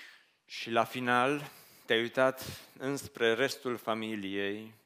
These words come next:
și ai avut o rugăminte puternică. Vă rog să păstrați, completați voi, ajutați-mă, vă rog să păstrați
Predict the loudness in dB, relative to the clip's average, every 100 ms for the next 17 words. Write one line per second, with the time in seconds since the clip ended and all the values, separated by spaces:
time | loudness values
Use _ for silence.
0 | _ _ _ -6 -2 -2 -4 -6 -6 -4
1 | -2 -2 -6 -6 -6 -8 -16 _ _ _
2 | -4 0 0 -2 -10 -12 -12 _ _ _
3 | -20 -20 -18 -18 -20 -20 -20 -8 -6 0
4 | -2 -2 -6 -6 -6 -6 6 8 8 4
5 | -14 -16 _ _ _ _ _ _ _ _
6 | _ _ -10 -4 0 6 4 6 2 2
7 | 4 4 4 -4 -2 -4 -4 -4 -4 8
8 | 8 8